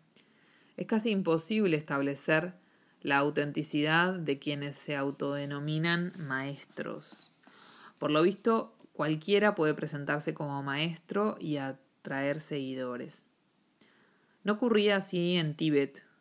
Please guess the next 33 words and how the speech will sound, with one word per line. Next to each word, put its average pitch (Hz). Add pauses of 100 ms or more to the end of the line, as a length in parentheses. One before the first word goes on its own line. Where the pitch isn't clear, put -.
(300)
donde 156
elegir 156
un 208
determinado 175
maestro 165
o 143
camino 165
para 139
seguir 180 (300)
resultaba 170
mucho 170
más 151
seguro. 139 (920)
La 151
gente 180
que 180
llega 175
por 165
primera 160
vez 165
al 170
budismo 156
tibetano 156
suele 165
preguntarse 156
por 156
qué 220
se 214
concede 156
tanta 175
importancia 151
al 147
linaje, 147